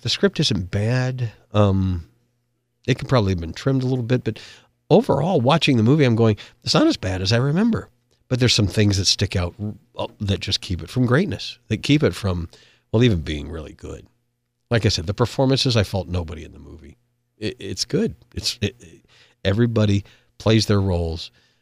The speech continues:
um, under that makeup, and it can't be easy.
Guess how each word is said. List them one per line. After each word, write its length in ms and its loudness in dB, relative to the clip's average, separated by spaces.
um, 440 -8
under 200 6
that 160 4
makeup, 320 2
and 120 -2
it 140 -2
can't 220 2
be 200 -6
easy. 420 -2